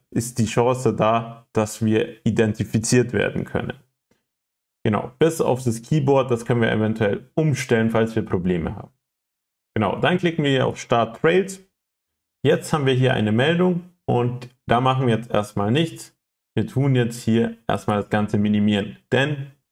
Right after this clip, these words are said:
wir können hier die Auflösung ändern. Wir klicken rechtsklicks auf den Desktop, gehen hier auf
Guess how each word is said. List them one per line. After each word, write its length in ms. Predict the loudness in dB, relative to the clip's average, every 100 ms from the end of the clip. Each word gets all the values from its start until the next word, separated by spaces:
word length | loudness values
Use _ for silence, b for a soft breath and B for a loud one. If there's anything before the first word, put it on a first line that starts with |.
| -6
wir 160 | -4
können 280 | 0 0 2
hier 420 | 0 0 -2 -6 _ _ _ -4
die 100 | 0
Auflösung 600 | 2 0 2 0 0 -2
ändern. 320 | 0 0 0
Wir 80 | -4
klicken 380 | -6 -4 0 0
rechtsklicks 520 | -2 -2 -2 -2 -2
auf 240 | -2 -2
den 180 | -2 0
Desktop, 500 | 0 0 -2 -2 -2
gehen 180 | -2 0
hier 220 | -2 -2
auf 140 | -4